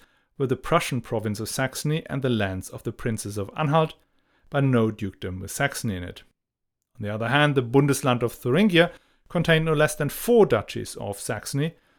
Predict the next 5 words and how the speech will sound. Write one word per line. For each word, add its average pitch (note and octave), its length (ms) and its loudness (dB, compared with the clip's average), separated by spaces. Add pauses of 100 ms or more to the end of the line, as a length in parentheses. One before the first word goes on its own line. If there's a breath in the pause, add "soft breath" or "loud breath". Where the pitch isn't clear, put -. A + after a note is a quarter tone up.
(140)
Sachsen-Weimar, C#3+ 800 0
Sachsen-Meiningen, C3 960 0
Sachsen-Altenburg A#2 840 -6
and G#2+ 120 -6
Sachsen-Coburg-Gotha. G#2+ 1040 -10